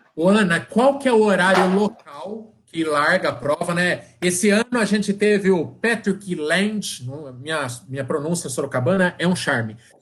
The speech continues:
É, o Patrick Land fechou pra sete horas e cinquenta e dois, é o novo recorde de Kona, né? E ele fez a bagatela, ele bateu por oito minutos o tempo anterior, e ele foi, me corrija se eu estiver errado, o primeiro Ironman a fechar a prova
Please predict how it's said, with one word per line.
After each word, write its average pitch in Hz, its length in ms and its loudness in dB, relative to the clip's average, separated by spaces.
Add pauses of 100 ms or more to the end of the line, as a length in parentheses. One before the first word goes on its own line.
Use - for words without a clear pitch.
(160)
É, 175 60 4
o 170 160 2
Patrick 240 400 2
Land 226 320 2
fechou 226 360 -2
pra 220 200 0
sete 262 520 -2
horas 208 320 4
e 208 80 -2
cinquenta 220 400 0
e 226 60 2
dois, 220 440 0 (300)
é 226 80 0
o 226 80 4
novo 269 400 2
recorde 180 540 0
de 127 100 -14
Kona, 185 440 0
né? 233 280 -2 (200)
E 175 100 0
ele 226 100 0
fez 247 520 0
a 190 80 -2
bagatela, 220 760 2
ele 185 120 0
bateu 208 360 0
por 240 200 2
oito 269 400 2
minutos 233 960 -2 (240)
o 165 120 -6
tempo 180 320 0
anterior, 208 640 4
e 226 120 4
ele 262 160 4
foi, 247 560 2
me 190 80 -2
corrija 180 400 0
se 180 140 -2
eu - 20 2
estiver 185 300 -2
errado, 214 440 0 (260)
o 208 100 0
primeiro 240 720 2
Ironman 214 580 2
a 196 40 -2
fechar 190 500 0
a 185 80 -2
prova 196 680 0